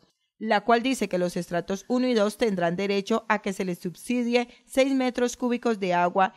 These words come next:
y esto, según Orlando Riascos, no se está aplicando en la Villa de Las Palmas. Indica además que si esto se aplicara, muchas familias podrían mejorar en sus economías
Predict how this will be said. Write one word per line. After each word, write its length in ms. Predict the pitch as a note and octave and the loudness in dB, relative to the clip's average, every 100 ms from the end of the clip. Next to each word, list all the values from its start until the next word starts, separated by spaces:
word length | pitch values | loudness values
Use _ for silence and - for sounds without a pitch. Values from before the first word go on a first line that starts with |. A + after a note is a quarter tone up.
| _ - | _ -2
y 160 | B3+ | 2
esto, 240 | A3+ G#3 A3+ | 2 2 -2
según 400 | A3 F#3+ F#3+ G3+ | -2 -2 -2 0
Orlando 420 | F#3 F3 E3 F#3 | -2 -2 -4 -4
Riascos, 540 | G3+ A3+ G3+ - A3 - _ | 0 0 0 -2 -4 -6 _
no 180 | G#3 B3+ | -2 0
se 140 | C#4+ C4+ | 0 -2
está 240 | - F3+ | 0 0
aplicando 480 | F3 F#3 - F3 A3+ | 0 -4 -2 0 0
en 60 | |
la 100 | B3 | 0
Villa 180 | F3+ E3+ | -2 -2
de 80 | E3 | -2
Las 160 | E3 - | -2 -2
Palmas. 500 | G#3 F#3 E3 D#3+ - _ _ _ - | 0 0 -2 -6 -12 _ _ _ -6
Indica 480 | A#3+ A#3 A3 G3+ C4 | 2 2 2 4 4
además 320 | C4+ G3 F#3 | 6 4 2
que 140 | - A#3 | 0 -2
si 260 | A3+ F#3 | 0 2
esto 220 | F3+ - | 2 0
se 160 | B3 B3 | 2 4
aplicara, 600 | F#3+ F3 E3+ F#3+ F#3 F#3 | 2 0 -2 2 4 4
muchas 320 | G#3 A3 C#4+ C#4+ | 2 0 2 2
familias 400 | A#3 F3+ F3+ - | 0 2 0 2
podrían 420 | A3+ F#3 F3 F3 | 2 4 2 0
mejorar 380 | G#3+ A3+ F3 F3 | 0 0 0 0
en 100 | F#3+ | -2
sus 180 | A3+ | -4
economías 680 | G#3+ F#3+ E3+ E3+ A#3 A3+ F#3 | -4 -2 -2 0 0 0 0